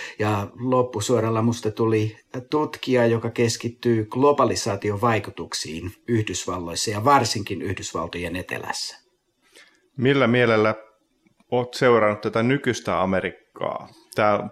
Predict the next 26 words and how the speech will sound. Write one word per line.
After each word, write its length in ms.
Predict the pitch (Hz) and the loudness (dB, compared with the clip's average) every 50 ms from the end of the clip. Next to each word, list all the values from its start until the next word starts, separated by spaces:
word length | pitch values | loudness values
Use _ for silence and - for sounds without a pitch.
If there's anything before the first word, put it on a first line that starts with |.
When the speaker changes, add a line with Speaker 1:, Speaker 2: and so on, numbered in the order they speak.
| - | 0
Speaker 2:
politiikan 420 | - 131 127 120 107 110 101 110 110 | 2 4 4 4 4 2 2 2 2
mannerlaatat 640 | 120 123 127 120 110 98 95 95 98 98 104 - - | 4 4 4 4 2 2 2 2 2 2 2 0 -2
on 120 | 110 104 | -2 -2
todellakin 520 | - 120 113 117 101 98 98 - 110 101 107 | 0 0 0 0 0 0 -2 -4 -4 -2 0
liikkunut 480 | 120 123 117 113 - - 90 87 87 | 0 0 0 -2 -4 -6 -4 -2 -2
aika 200 | 90 92 - 92 - - - - _ _ - 110 | -2 -2 -4 -6 -8 -10 -16 -20 _ _ -2 2
vauhdikkaasti 720 | 123 135 131 117 110 92 87 - - - 95 90 - - - _ | 4 4 4 4 2 0 -2 -4 -6 -6 -6 -6 -6 -10 -10 _
tässä 180 | - 98 - - | -8 -6 -4 -2
viimeisen 360 | 101 101 98 98 - 107 98 | -2 -2 -2 -2 -4 -4 -2
neljän 300 | 104 110 113 104 101 87 | 0 0 2 2 0 2
vuoden 260 | 90 92 90 85 87 | 2 0 2 2 2
aikana 460 | 92 95 95 90 - 90 85 87 87 87 | 2 2 0 0 -2 -4 -2 -2 0 0
ja, 200 | 87 87 87 - - - - - - - - - - - - - - - - - _ - | 0 0 -2 -4 -6 -12 -20 -20 -20 -20 -20 -20 -20 -20 -20 -20 -20 -20 -20 -20 _ -4
ö, 500 | 113 107 104 101 104 101 101 101 101 - - _ _ _ _ _ _ _ _ _ _ _ _ _ _ _ _ | 0 0 2 2 2 2 2 0 0 -2 -8 _ _ _ _ _ _ _ _ _ _ _ _ _ _ _ _
tilanne 300 | - 127 135 135 123 123 | 0 2 2 4 4 2
on 320 | 117 - - 123 123 120 - - _ _ _ _ _ - | 2 2 0 0 0 -2 -4 -10 _ _ _ _ _ 2
ulkoapäin 640 | 147 156 151 147 123 107 104 104 - 113 104 101 | 2 2 4 4 4 4 4 2 2 0 0 0
katsoen 440 | 92 107 107 107 - - 110 101 - _ _ _ - - - _ _ | 2 0 0 0 -2 -4 -4 -4 -6 _ _ _ -20 -20 -20 _ _
vähän 180 | - 127 135 131 | -4 -2 0 0
sekava. 540 | - - 156 147 151 - - - - - - - - - | 2 2 2 2 2 0 -2 -2 -4 -6 -10 -12 -8 -4
Miten 260 | 123 131 131 165 147 | -2 0 2 2 2
sä 120 | 123 131 123 | 2 2 2
vertaisit 520 | 143 143 131 - - 95 95 - 104 - | 4 2 2 2 2 2 2 0 -2 -8
tätä 200 | - - 113 110 | -4 -2 0 2
nykytilannetta 840 | 107 120 127 123 120 113 - 101 92 92 92 90 95 95 - - 98 | 2 2 0 0 -2 -2 0 0 0 2 0 0 -2 -4 -4 -4 -2
vaikka 180 | 95 95 - | -2 -4 -4